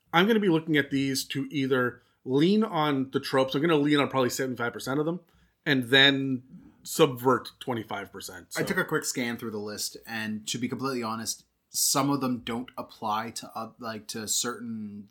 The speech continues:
Speaker 2: versions of lycanthropes to, as to others.
Speaker 1: Right,
Speaker 2: So, like,
Speaker 1: yeah. So, well, this is
Speaker 2: depending
Speaker 1: werewolf
Speaker 2: on
Speaker 1: specifically.
Speaker 2: Yeah.
Speaker 1: We don't have a whole lot of, um,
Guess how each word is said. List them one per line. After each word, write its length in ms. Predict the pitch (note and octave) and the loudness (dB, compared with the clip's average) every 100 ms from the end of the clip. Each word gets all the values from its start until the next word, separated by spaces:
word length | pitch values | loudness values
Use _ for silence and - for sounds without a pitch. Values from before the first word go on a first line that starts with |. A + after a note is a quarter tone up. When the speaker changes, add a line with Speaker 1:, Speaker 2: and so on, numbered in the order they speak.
| - | -10
Speaker 2:
versions 420 | A#2 A#2 B2 C3 | -4 -2 -2 -6
of 100 | C3 | -6
lycanthropes 760 | B2+ B2 - C3+ C#3+ D#3 D#3 - | -6 -6 -8 -10 -8 -8 -6 -8
to, 160 | - | -6
as 260 | G#2+ G#2+ G#3 | -8 -8 -10
to 140 | - A2+ | -12 -12
others. 420 | B2 F3 F#3+ - | -8 -6 -4 2
Speaker 1:
Right, 140 | D3 A#2+ | 4 4
Speaker 2:
So, 100 | B2+ | 2
like, 180 | A#2 | 0
Speaker 1:
yeah. 180 | A#2 B2+ | 2 0
So, 120 | C#3 | 4
well, 100 | E3 | 8
this 140 | G#3+ A3 | 8 8
is 60 | |
Speaker 2:
depending 240 | F3+ F3+ F#3 | 6 8 10
Speaker 1:
werewolf 180 | F3 E3 | 8 6
Speaker 2:
on 40 | |
Speaker 1:
specifically. 520 | - D#3+ D#3 C3+ C3 - F3+ | 4 4 4 4 0 -2 -2
Speaker 2:
Yeah. 160 | D3+ | 6
Speaker 1:
We 60 | F#3 | 6
don't 120 | G3 | 8
have 100 | F#3 | 6
a 60 | E3+ | 8
whole 180 | D#3+ | 8
lot 160 | D3+ D3+ | 8 8
of, 140 | C#3 | 6
um, 360 | C3+ C3 A2+ G2+ | 4 4 2 -6